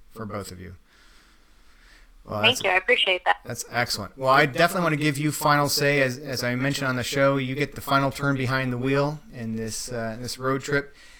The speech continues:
Speaker 1: So whatever you would like to, if, whether it be to promote, uh, your Instagram, Facebook, uh, your website, whatever it might be, or just a kind of a, a parting wisdom, I'm gonna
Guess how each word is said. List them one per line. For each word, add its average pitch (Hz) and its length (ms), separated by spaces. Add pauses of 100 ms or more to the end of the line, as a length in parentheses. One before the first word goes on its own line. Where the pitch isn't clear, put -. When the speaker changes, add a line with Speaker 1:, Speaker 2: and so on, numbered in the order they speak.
Speaker 1:
So 131 240
whatever 151 480
you 156 240
would 139 160
like 139 220
to, 117 180
if, 113 100
whether 120 280
it - 160
be 120 160
to 113 80
promote, 120 640
uh, 110 160
your 107 200
Instagram, 120 680
Facebook, 127 760 (460)
uh, 104 200
your 101 260
website, 131 960
whatever 196 380
it 185 40
might 170 200
be, 170 160
or 170 100
just 180 260
a 135 200
kind 180 180
of 156 60
a, 127 160
a 131 60
parting 170 440
wisdom, 123 580 (380)
I'm 139 220
gonna 151 180